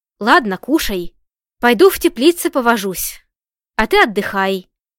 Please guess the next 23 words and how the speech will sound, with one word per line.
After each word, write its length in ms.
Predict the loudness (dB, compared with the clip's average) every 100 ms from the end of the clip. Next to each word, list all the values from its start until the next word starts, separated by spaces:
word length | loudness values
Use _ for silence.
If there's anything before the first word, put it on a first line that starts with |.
| _ _ _
Совесть 520 | -10 0 0 0 -4 -2
не 140 | 0
позволила 580 | 0 -2 -2 -2 -2 -4
мне 260 | -4 -4
отлеживать 520 | -4 -4 -4 -4 -8 -4
бока, 420 | -4 -4 -6 -6 -10 -18 _ _ _
поэтому 440 | 2 2 0 -4
я 180 | 0 -2
присоединилась 800 | 0 -4 -2 -4 -4 -4 -4 -6
к 60 | -8
тётке, 480 | -4 -4 -4 -6 -6 _ _ _ _
и 80 | -10
пару 280 | -2 0 0
часов 520 | -4 -6 -4 -4 -4
мы 160 | -6 -4
ковырялись 580 | -2 -2 -2 -4 -6 -6
в 60 |
огороде. 560 | -4 -4 -6 -8 -12 -14 _ _ _ _ _
Закончив 600 | -6 -4 -2 -2 -4 -8
прополку, 560 | -6 -6 -2 -2 0 -2
я 220 | -2 -2
решила 400 | -2 -4 -4 -4
ополоснуться. 840 | -4 -6 -6 -6 -10 -12 -12 -14